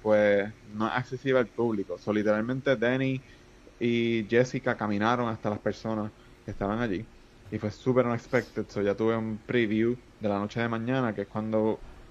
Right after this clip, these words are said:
la, either Tammy Faye la veo mañana en la noche o el lunes por la mañana.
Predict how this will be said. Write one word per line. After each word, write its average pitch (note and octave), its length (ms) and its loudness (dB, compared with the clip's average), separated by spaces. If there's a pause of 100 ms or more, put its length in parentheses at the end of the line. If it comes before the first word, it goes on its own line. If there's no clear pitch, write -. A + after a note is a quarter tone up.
(240)
la, G#2+ 200 2 (280)
either B2+ 340 6 (460)
Tammy B2 240 2
Faye D3 240 2
la E3 100 2
veo E3 380 4 (400)
mañana A2+ 460 0
en E3 100 0
la E3 80 0
noche F3+ 460 -2
o A#2+ 120 4
el A2+ 140 4
lunes C3+ 240 0
por D3+ 160 -4
la D3+ 80 -2
mañana. B2 360 -2